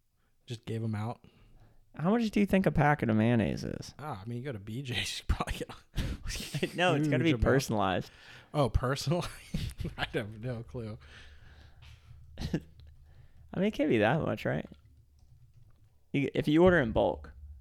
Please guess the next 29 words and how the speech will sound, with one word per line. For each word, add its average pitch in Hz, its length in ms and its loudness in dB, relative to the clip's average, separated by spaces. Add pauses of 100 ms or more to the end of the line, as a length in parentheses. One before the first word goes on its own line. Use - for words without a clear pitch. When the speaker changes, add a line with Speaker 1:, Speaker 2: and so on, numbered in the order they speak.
(140)
Speaker 1:
I've 135 100 -8
never 131 280 -2
seen 123 200 -4
a 110 60 -4
personalized - 840 -4
<laughs> - 60 -20
condiment 98 460 -8
packet. - 380 -10 (2000)
Speaker 2:
I 120 60 2
mean, 113 140 4
Speaker 1:
First 143 160 -2
for 123 100 -6
everything. 120 440 -8 (200)
Speaker 2:
yeah, - 200 -2 (160)
like, - 200 -2 (920)
I'm, 123 160 -6 (320)
I'm, 131 340 0
I 120 100 2
know 131 400 6
it's, - 180 0
it's - 220 -6
more 139 260 8
than 123 160 6
I 110 120 4
know 107 180 4
it's 101 140 -2
possible. 113 480 2
It's - 140 -4
like 98 340 -2